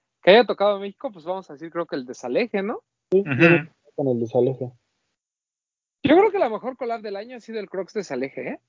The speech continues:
Speaker 1: O sea, fuera de que no haya llegado a México.
Speaker 2: Híjole.
Speaker 1: Güey, no mames, está bien
Speaker 2: No.
Speaker 1: cabrón ese par.
Speaker 2: Yo no digo que esté feo, no digo que no lo compraría,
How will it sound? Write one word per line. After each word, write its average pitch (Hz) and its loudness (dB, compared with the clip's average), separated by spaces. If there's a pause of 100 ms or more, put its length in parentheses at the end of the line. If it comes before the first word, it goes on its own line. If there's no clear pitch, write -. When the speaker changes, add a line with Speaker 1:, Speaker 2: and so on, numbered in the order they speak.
(200)
Speaker 1:
O 131 -6
sea, 135 4
fuera 175 6
de 127 -4
que 131 -4
no 143 -6
haya 180 2
llegado 147 -2
a 143 -8
México. 147 -4 (680)
Speaker 2:
Híjole. 113 -6
Speaker 1:
Güey, 156 2
no 151 -10
mames, 143 -8
está 147 -8
bien 151 0
Speaker 2:
No. 185 10
Speaker 1:
cabrón 131 8
ese 123 -18
par. 123 -10 (180)
Speaker 2:
Yo 175 8
no 196 12
digo 180 12
que 139 4
esté 147 6
feo, 165 12 (440)
no 147 6
digo 156 10
que 135 2
no 131 0
lo 147 4
compraría, 127 6